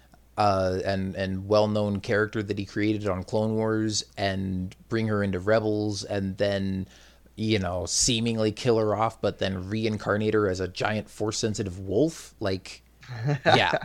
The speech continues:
Speaker 1: that's got Dave Filoni marked all over it. But at the same time, I'm, you know, I'm not trying to, like, make fun of it or anything. Like, I also think that could be a really interesting idea.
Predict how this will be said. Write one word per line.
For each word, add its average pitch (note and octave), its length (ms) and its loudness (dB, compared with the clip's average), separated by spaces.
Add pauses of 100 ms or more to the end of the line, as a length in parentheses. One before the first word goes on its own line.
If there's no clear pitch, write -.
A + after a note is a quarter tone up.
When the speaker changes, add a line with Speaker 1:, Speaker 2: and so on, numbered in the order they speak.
Speaker 1:
that's C3 280 2
got A#2+ 240 2
Dave A#2 220 0
Filoni A#2+ 300 4
marked A#2+ 260 4
all C#3 140 6
over C3+ 180 6
it. G2+ 140 -2
But E3 220 8
at D3 120 10
the D3+ 60 0
same F#3 220 6
time, C#3 200 8
I'm, C3+ 160 6
you C3+ 160 4
know, F#2+ 120 2
I'm A2 100 4
not A2 160 2
trying A2+ 220 2
to, G#2 60 4
like, G2+ 160 0
make G#2 180 -4
fun C3 180 4
of B2+ 80 2
it A2 40 -2
or G#2+ 60 2
anything. G#2 260 -2
Like, G#2 180 2
I G#2+ 140 4
also G#2 300 2
think G2+ 220 -4
that G#2 200 -4
could G#2 140 -2
be G2+ 120 -2
a G2 40 2
really G2 300 -2
interesting G2 460 -6
idea. F#2 380 -2